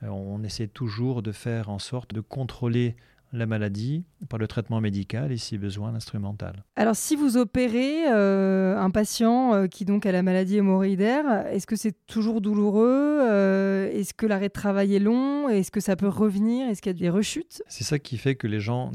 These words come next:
Speaker 1: tardent à venir, hein. Plus qu'un problème tabou, euh, ça l'est de moins en moins en vérité. Les gens ont peur d'être opérés parce qu'ils ont peur d'avoir mal, parce que la chirurgie a très mauvaise presse,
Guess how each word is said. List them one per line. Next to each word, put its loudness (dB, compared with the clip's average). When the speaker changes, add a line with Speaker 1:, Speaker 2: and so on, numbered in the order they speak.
Speaker 1:
tardent -4
à -8
venir, -2
hein. -4
Plus -10
qu'un -10
problème -8
tabou, -4
euh, -8
ça -8
l'est -2
de -4
moins -4
en -6
moins -6
en -6
vérité. -10
Les -4
gens -2
ont -4
peur -2
d'être -6
opérés -2
parce -10
qu'ils -8
ont -6
peur -2
d'avoir -2
mal, -4
parce -8
que -12
la -6
chirurgie -8
a -6
très -12
mauvaise -6
presse, -8